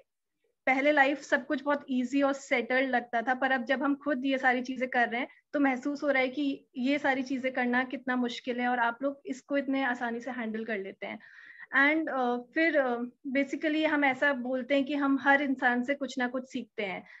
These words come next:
तो मैं सारे teachers के बारे में, जो मैंने अभी तक notice किया, जितना मैंने classes किया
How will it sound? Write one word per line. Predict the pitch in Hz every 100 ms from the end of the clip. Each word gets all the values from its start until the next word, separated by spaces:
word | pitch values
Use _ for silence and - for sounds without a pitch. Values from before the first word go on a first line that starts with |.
| _
तो | 277
मैं | 277
सारे | 285 285 277
teachers | 330 285 254 262 254
के | 285
बारे | 262 240 240
में, | 240 254 247 -
जो | 254 233
मैंने | 269 247 247
अभी | 269 254
तक | 254 247
notice | 247 226 233
किया, | - 233
जितना | 233 240 240
मैंने | 247 240
classes | 247 240 214 240 247
किया | - 226 202